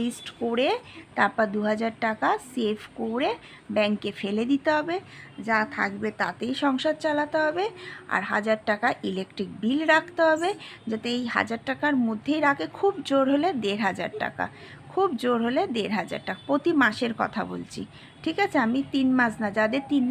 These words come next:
মাস হয় তাদের তিন মাস, যাদের মাসে হয় তাদের হচ্ছে মাসে। এবার টোটাল যদি আমি তিরিশ হাজার টাকা মাইনে পাই, তাহলে আমার দু হাজার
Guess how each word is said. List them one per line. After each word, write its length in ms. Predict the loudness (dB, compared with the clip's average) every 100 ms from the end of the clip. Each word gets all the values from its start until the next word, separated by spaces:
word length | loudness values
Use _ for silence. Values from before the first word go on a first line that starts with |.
| 4
মাস 140 | 4 4
হয় 140 | 2 2
তাদের 240 | 0 0 0 4
তিন 140 | 4 6
মাস, 160 | 4 2 -10 -14 -8 2
যাদের 240 | 2 2 4
মাসে 300 | 4 2 2 4
হয় 160 | 4 4 0
তাদের 220 | 0 0
হচ্ছে 200 | -2 -2 -4 -2 2
মাসে। 340 | 4 4 -2 -8 -8 -14 -12 -14 -6 -2
এবার 180 | 4 4 4
টোটাল 300 | 4 6 6 4
যদি 160 | 0 2
আমি 120 | 2 0 0
তিরিশ 220 | 0 2
হাজার 180 | 2 2 0
টাকা 140 | -2 2
মাইনে 320 | 2 2 0 0
পাই, 140 | 2 2 -2 -18 -2
তাহলে 220 | 0 4 4
আমার 220 | 6 4 0 -14 -12 -8 -8 -10 -8 -2
দু 80 | 4 4
হাজার 260 | 4 2